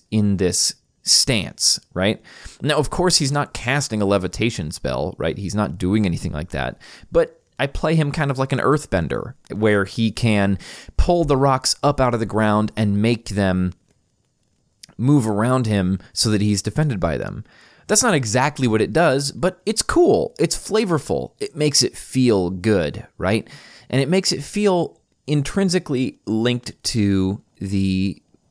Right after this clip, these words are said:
player, right? Another example that I might be able to, uh, to use is, you know, maybe there's a bending of what's going on. You have a airship crashing out of the sky, and you've got a monk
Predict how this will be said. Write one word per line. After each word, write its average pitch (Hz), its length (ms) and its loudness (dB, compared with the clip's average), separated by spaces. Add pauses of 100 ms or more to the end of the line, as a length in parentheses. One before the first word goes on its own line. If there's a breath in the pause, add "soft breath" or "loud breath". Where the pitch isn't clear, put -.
(120)
player, - 440 -4 (200)
right? 113 280 -2 (440 loud breath)
Another 147 360 4
example 123 720 4
that 113 240 0
I 110 360 2
might 107 280 -2
be - 160 -2
able 104 340 2
to, 101 460 0 (320 loud breath)
uh, 87 340 -4
to - 140 -4
use 95 400 0
is, 95 220 0
you 107 100 -2
know, 104 200 0
maybe 110 320 -2
there's 110 200 2
a 107 80 2
bending 113 800 0 (300 loud breath)
of 104 400 4
what's 110 320 -2
going 107 280 0
on. 104 320 2
You 117 160 2
have 107 460 0
a 110 300 -2
airship 156 600 -2
crashing 147 640 0
out 123 140 2
of 107 100 -2
the 104 80 0
sky, 98 600 2 (260 loud breath)
and 135 160 2
you've 120 100 0
got 135 160 2
a 127 60 2
monk 131 500 -2